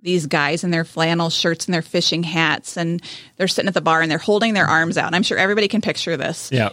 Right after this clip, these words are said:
Speaker 1: You know, like, this is how big
Speaker 2: This is
Speaker 1: my
Speaker 2: how the,
Speaker 1: fish
Speaker 2: the,
Speaker 1: is.
Speaker 2: or the one that got away.
Speaker 1: The one, and this is exactly what it talks about. So this story from nineteen seventy-seven, The Art of the Fish Story in Wisconsin Sportsman. It's by Larry Van Gotham.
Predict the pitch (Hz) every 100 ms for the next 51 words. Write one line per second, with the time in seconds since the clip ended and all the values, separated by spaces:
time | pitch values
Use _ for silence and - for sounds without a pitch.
0 | - 170 143 151 165 208 208 190 185 180
1 | - 165 160 151 156 135 104 104 95 95
2 | - - 123 113 110 117 107 110 107 101
3 | 101 104 98 185 185 - 196 170 - -
4 | _ 175 175 196 185 190 147 - 185 185
5 | 185 208 220 - - - - 175 247 -
6 | 185 165 151 165 285 _ _ - 165 165
7 | 170 - 214 226 202 214 233 196 165 170
8 | 151 - 165 220 226 214 - 190 - -
9 | 185 180 175 - 165 160 165 - 180 170
10 | - 254 247 - _ _ - - 160 -
11 | 180 139 220 - _ _ _ _ - -
12 | 165 165 160 175 190 247 220 233 180 180
13 | 180 160 143 - 120 185